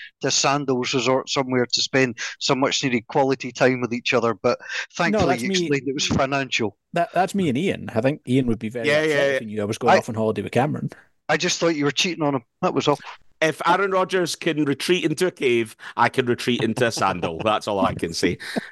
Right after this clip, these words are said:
Speaker 3: Um, Jordan Love, clearly. Now, th-, there was a, the only thing I was gonna say, and I, mm, Gordon, you'll be able to tell me this. There was a bit of story in the Packers-Cowboys game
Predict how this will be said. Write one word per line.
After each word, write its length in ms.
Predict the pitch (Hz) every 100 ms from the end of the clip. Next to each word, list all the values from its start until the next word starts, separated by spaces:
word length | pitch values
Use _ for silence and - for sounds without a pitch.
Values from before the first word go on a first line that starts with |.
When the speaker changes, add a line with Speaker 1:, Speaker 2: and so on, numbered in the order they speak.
| - 120
Speaker 3:
Um, 580 | 127 127 131 127 127 120 - - - - _ _ _ _ _ _ _ _ _ 117
Jordan 320 | 175 170 143
Love, 320 | 117 110 -
clearly. 520 | - 139 143 135 131 135
Now, 140 | 202
th-, 380 | 226 202 - 175 131 -
there 180 | 151 185
was 160 | 208
a, 180 | 208 196
the 100 | 151
only 180 | 190 254
thing 160 | 220 196
I 60 |
was 100 | 156
gonna 140 | 131 143
say, 160 | 143
and 80 | 123
I, 100 | 117 - - - 110
mm, 340 | 107 110 107
Gordon, 240 | 139 143
you'll 200 | 139 170
be 120 | 135 143
able 120 | 110
to 100 | -
tell 200 | - 110
me 80 | 87
this. 200 | 87 -
There 120 | 131
was 100 | 127
a 60 | 120
bit 500 | - 208 214 - - -
of 200 | 147 -
story 720 | - - 131 110 90 85 - - - - - _
in 180 | 120 131
the 680 | 127 117 110 107 107 101 95 - _ -
Packers-Cowboys 840 | 127 - 113 101 - 98 92 87 -
game 380 | 92 85 80